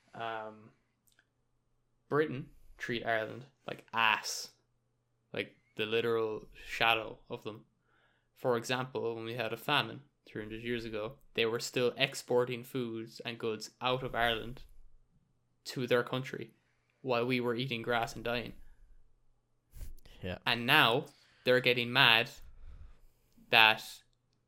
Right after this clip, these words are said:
Speaker 1: that we, like, E-, European Union and Ireland alike are, you know,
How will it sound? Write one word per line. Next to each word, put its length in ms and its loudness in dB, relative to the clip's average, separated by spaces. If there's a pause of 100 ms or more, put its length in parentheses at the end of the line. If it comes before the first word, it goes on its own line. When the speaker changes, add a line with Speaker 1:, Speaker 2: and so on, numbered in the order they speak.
(800)
Speaker 1:
that 260 -2
we, 540 0
like, 240 0
E-, 260 -12
European 560 0
Union 400 -4 (580)
and 140 -4
Ireland 440 0 (120)
alike 440 -2 (280)
are, 420 0 (960)
you 120 -2
know, 300 -4